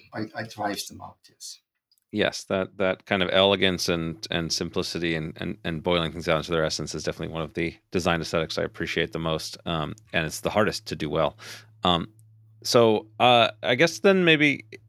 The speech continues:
Speaker 2: I'll, I, let's dig into a couple of the, of specific examples of these things. I think there's some areas, um, I think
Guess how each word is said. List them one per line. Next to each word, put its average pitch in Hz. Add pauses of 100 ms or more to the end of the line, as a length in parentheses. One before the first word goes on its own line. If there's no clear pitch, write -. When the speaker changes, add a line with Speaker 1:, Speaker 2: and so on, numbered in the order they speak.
Speaker 2:
I'll, 123
I, -
let's 127
dig 139
into 127
a 101
couple 113
of 92
the, 90 (180)
of 92
specific -
examples 85
of 85
these 85
things. 87
I 95
think 123
there's 110
some 127
areas, 120 (520)
um, 98 (180)
I 107
think 127